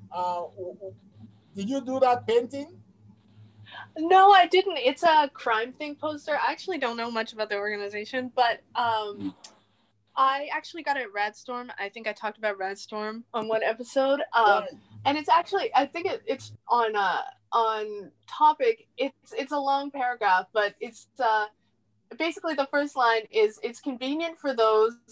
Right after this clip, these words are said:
Speaker 2: whose obedience is rewarded with status to moralize about playing by the rules." So it's, it's talking about, you know, trust and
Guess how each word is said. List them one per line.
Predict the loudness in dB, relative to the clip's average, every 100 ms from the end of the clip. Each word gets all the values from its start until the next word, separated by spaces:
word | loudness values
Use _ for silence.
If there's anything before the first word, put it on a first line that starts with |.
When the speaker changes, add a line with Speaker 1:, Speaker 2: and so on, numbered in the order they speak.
| _ _ _
Speaker 2:
whose | -6 -6 -4 0 0 0 2
obedience | 2 2 2 0 0 -2 -2
is | -4 0
rewarded | 0 2 2 2 4 4 2 -4 _ _ _
with | 4 4 4 -2
status | -20 0 4 6 4 0 -4 -8
to | -12
moralize | -4 -2 0 0 0 -2
about | -6 -6 -8
playing | -10 -8 -6 -8 -2
by | -2 -2
the |
rules." | -4 -6 -6 -10 -20 -20 _
So | 4 4
it's, | 4
it's | -2 -4
talking | 0 2 2 -6 -10
about, | -2 2 2 -2
you | -6
know, | -8 -10 -14 -20 _
trust | -2 2 2 0 -14 -14
and | -12 -12 -14